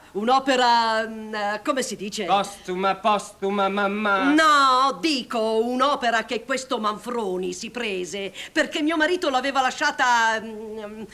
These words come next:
Speaker 1: come si dice?
Speaker 2: Ah, inedita.
Speaker 1: Come?
Speaker 2: Inedita, mamma.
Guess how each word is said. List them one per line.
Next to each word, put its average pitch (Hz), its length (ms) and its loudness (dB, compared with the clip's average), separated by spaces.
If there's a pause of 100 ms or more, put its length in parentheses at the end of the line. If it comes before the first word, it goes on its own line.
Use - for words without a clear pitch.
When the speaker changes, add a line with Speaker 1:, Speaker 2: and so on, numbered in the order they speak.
(240)
Speaker 1:
come 523 260 2
si 381 100 2
dice? 277 560 -2
Speaker 2:
Ah, 220 180 2 (360)
inedita. 123 640 -6 (640)
Speaker 1:
Come? 254 480 -6 (340)
Speaker 2:
Inedita, 262 880 -2
mamma. 220 640 0